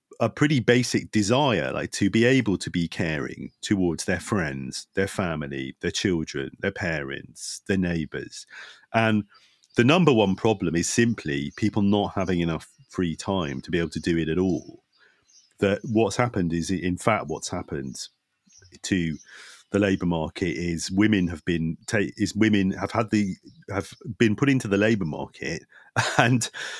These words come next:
uh, have not been given any real way of sort of, um, nob-,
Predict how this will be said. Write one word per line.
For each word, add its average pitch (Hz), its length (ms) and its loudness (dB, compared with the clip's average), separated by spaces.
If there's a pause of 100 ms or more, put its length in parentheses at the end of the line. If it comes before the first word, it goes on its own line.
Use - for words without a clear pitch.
(160)
uh, 104 320 2
have 113 180 0
not 120 260 4
been 98 180 4
given 101 240 4
any 98 200 2
real 92 300 2
way 87 220 2
of 82 100 -2
sort - 340 -10
of, 80 160 -8
um, 80 280 -2 (320)
nob-, 117 240 4